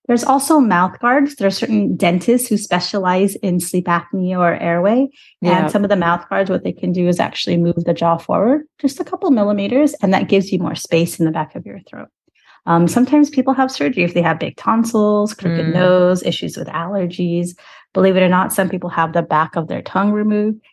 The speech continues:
Speaker 1: and that
Speaker 2: Oh.
Speaker 1: helps open up the space. It's a little bit
Speaker 2: <laughs>
Speaker 1: gruesome. And
Speaker 2: Yeah,
Speaker 1: there's
Speaker 2: yeah.
Speaker 1: even an, <laughs> an implant,
Speaker 2: <laughs> Yeah.
Speaker 1: um, called Inspire, where a surgeon will put a, a wire to the nerve to the tongue. So when
Speaker 2: Oh,
Speaker 1: your
Speaker 2: wow.
Speaker 1: tongue falls back,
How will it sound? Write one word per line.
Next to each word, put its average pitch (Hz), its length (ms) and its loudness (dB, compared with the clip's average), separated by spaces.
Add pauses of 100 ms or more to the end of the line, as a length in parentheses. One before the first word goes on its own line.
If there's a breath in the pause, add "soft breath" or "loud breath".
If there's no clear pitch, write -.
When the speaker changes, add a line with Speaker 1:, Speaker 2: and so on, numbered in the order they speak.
(100)
Speaker 1:
and 170 100 -2
that 196 100 2
Speaker 2:
Oh. 208 40 2
Speaker 1:
helps - 180 0
open 202 260 0
up 196 140 -4
the 233 100 0
space. 220 380 0
It's 185 120 -4
a 185 40 0
little 170 160 2
bit - 80 -10
Speaker 2:
<laughs> - 20 -6
Speaker 1:
gruesome. 196 580 -2
And 202 140 0
Speaker 2:
Yeah, 214 120 4
Speaker 1:
there's 208 140 0
Speaker 2:
yeah. 185 200 0
Speaker 1:
even 196 220 -6 (280)
an, 320 180 0
<laughs> 311 100 0
an 277 120 2 (100)
implant, 269 640 0 (180)
Speaker 2:
<laughs> - 180 -20
Yeah. 220 280 2
Speaker 1:
um, 226 140 2
called 220 300 0
Inspire, 220 840 -2
where 196 680 -4
a 190 220 -4
surgeon 208 480 -4
will 180 240 0
put 196 260 -6 (100)
a, 170 340 -2 (720)
a 185 80 2
wire 180 600 2 (140)
to 208 180 0
the 180 240 2
nerve 180 380 2
to 185 120 -6
the 160 100 -6
tongue. - 400 -4 (300)
So - 160 0
when 190 140 4
Speaker 2:
Oh, - 20 2
Speaker 1:
your 196 120 2
Speaker 2:
wow. 180 120 -2
Speaker 1:
tongue 247 240 4
falls 165 380 0
back, 165 360 -2